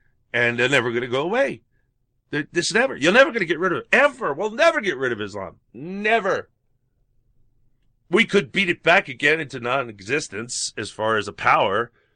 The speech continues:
but Islam's not going anywhere. It's just not, 'cause it appeals to those kind of people, unintelligent, and they, they, once they're under spell, that's it. They're, they just think everything else is evil. Having,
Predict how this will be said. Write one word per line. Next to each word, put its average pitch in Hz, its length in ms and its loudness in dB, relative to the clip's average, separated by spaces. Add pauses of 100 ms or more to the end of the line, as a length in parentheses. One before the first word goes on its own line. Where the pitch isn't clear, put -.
(240)
but 120 260 2
Islam's 143 480 2
not 120 180 -2
going 165 240 -8
anywhere. 92 460 -12 (220)
It's 101 80 -12
just 131 160 -8
not, 208 240 -2 (200)
'cause 147 220 2
it 143 100 0
appeals 170 460 -4
to 123 380 -2 (500)
those 117 260 -2
kind 113 180 -2
of 95 80 -8
people, 104 400 -8
unintelligent, 113 720 -6 (460)
and 151 400 2 (100)
they, 127 380 -4
they, 147 360 -2 (220)
once 147 240 -6
they're 156 160 0
under 135 380 0
spell, 143 720 -2
that's 131 260 -2
it. 233 260 -4
They're, 117 380 -8 (460)
they 147 120 0
just 139 220 -2
think 135 180 -2
everything 127 400 -2
else 120 200 0
is 113 160 -8
evil. 156 260 -4 (260)
Having, 151 380 2